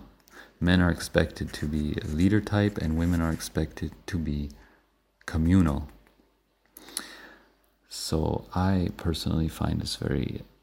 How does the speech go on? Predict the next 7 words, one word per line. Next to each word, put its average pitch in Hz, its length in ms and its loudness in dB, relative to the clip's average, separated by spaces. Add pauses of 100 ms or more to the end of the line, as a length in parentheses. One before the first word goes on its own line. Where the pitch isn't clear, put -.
(100)
interesting - 640 -2
to - 160 -10
see 80 440 0
that 73 360 -2 (100)
the 80 220 -2
Vedic 82 440 0
system 76 640 -4